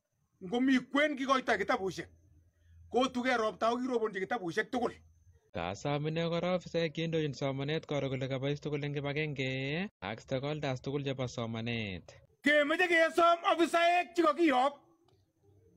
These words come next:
Speaker 1: nyokwai kasisiek eng olinyo. Konai kole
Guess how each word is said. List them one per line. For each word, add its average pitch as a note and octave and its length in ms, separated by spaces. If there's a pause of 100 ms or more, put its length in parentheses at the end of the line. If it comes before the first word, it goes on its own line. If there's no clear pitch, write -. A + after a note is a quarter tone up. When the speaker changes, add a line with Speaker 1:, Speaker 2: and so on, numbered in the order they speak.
Speaker 1:
nyokwai B3 340
kasisiek A#3+ 600 (140)
eng A#3+ 100
olinyo. C4 380 (1300)
Konai D#4 320
kole F4 320